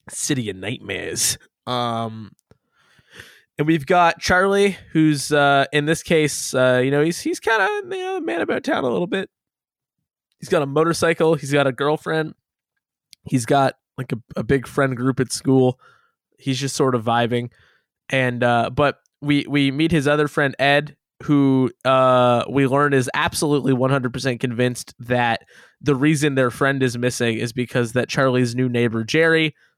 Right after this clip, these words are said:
played by Colin Farrell, is, uh, absolutely a vampire. Um,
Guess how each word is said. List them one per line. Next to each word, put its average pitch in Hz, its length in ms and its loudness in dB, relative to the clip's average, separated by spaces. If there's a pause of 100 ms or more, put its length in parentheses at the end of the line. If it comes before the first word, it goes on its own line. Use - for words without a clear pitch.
played 113 160 -2
by 113 140 0
Colin 110 340 -2
Farrell, 151 500 2
is, 113 440 -6
uh, 117 180 0
absolutely 135 640 0
a 123 60 2
vampire. 117 640 -2 (800)
Um, 120 420 0